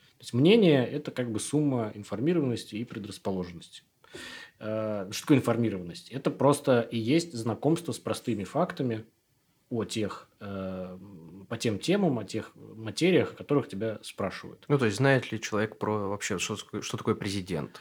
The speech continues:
Speaker 2: а кто
Speaker 1: Да,
Speaker 2: он такой?
Speaker 1: да, да, да. Это как
Speaker 2: Знает
Speaker 1: бы
Speaker 2: ли он про выборы?
Speaker 1: Да. Если ты человека спрашиваешь, там, «Как вы оцениваете работу, не знаю, парламента?»,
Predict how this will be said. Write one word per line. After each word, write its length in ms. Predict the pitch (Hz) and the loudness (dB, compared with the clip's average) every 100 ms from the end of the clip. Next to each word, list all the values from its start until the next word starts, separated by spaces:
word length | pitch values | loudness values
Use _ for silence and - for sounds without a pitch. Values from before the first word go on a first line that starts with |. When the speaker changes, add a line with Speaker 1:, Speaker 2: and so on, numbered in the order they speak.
| - | -8
Speaker 2:
а 100 | - | -4
кто 180 | - 123 | 12 12
Speaker 1:
Да, 80 | 98 | 12
Speaker 2:
он 40 | |
такой? 520 | 110 - 107 90 - 113 | 10 6 4 4 2 4
Speaker 1:
да, 220 | 104 90 | 4 4
да, 200 | 107 98 | 2 2
да. 0 | |
Это 240 | 113 123 143 | 2 6 6
как 60 | 98 | 8
Speaker 2:
Знает 260 | 139 127 127 | 8 8 10
Speaker 1:
бы 60 | |
Speaker 2:
ли 40 | 117 | 8
он 220 | 113 110 | 8 6
про 140 | 107 113 | 4 4
выборы? 480 | 104 98 90 80 123 | 4 2 2 2 6
Speaker 1:
Да. 300 | 107 87 - - | 6 4 -8 2
Если 280 | 127 - 147 | 4 6 6
ты 160 | 147 | 6
человека 320 | 127 147 135 | 6 4 4
спрашиваешь, 540 | 120 135 135 - 120 113 | 0 6 6 6 2 2
там, 200 | 117 107 | 0 2
«Как 200 | 123 120 | 0 2
вы 80 | 117 | 0
оцениваете 460 | - 120 110 113 | 2 2 2 0
работу, 580 | 110 110 117 110 98 98 | 0 2 0 0 -4 -4
не 100 | 98 | -4
знаю, 160 | 98 90 | -6 -4
парламента?», 800 | 107 120 214 214 123 104 92 | 0 6 6 6 4 2 -4